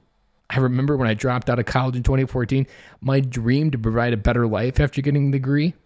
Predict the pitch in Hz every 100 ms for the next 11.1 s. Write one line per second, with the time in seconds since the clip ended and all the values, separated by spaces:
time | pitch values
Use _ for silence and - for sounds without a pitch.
0 | _ - 120 104 - 165 - - - 113
1 | 117 110 107 - 135 - - - _ _
2 | _ _ _ - - - 160 170 156 -
3 | 98 98 175 - 110 104 - _ _ _
4 | - 98 127 156 160 139 131 120 113 -
5 | 107 - 135 131 143 139 101 - - _
6 | _ _ _ _ _ 127 113 131 113 110
7 | - 110 104 120 143 147 135 113 90 50
8 | 135 - _ _ _ _ _ _ _ -
9 | 117 120 127 143 160 - 165 165 - 156
10 | 170 180 - - 113 - 143 151 - 143
11 | 170